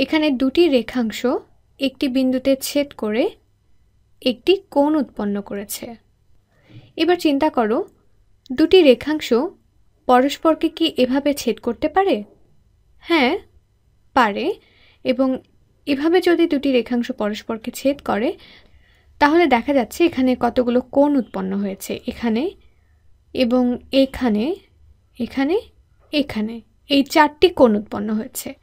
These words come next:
এবার তোমরা কি বলতে পারবে এখানে কোণগুলো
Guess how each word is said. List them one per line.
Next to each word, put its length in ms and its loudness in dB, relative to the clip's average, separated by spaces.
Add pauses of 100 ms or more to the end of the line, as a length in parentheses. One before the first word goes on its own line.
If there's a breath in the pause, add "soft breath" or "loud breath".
(800 soft breath)
এবার 200 4 (120)
তোমরা 280 2
কি 60 6 (100)
বলতে 280 2
পারবে 280 2
এখানে 220 -2 (180)
কোণগুলো 440 4